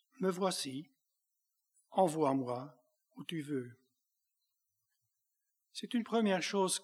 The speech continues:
que Thomas nous apprend, donc, ce ne sont pas les certitudes personnelles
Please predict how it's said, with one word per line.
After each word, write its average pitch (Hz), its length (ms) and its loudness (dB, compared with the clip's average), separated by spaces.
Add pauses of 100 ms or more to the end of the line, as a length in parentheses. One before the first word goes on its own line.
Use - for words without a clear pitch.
que 170 120 0 (180)
Thomas 175 340 2
nous 160 280 2
apprend, 175 500 0
donc, 160 300 -2 (560)
ce - 300 -6
ne 180 40 2
sont 165 60 -2
pas 208 180 2
les 196 120 2
certitudes 151 680 -6
personnelles 127 680 -8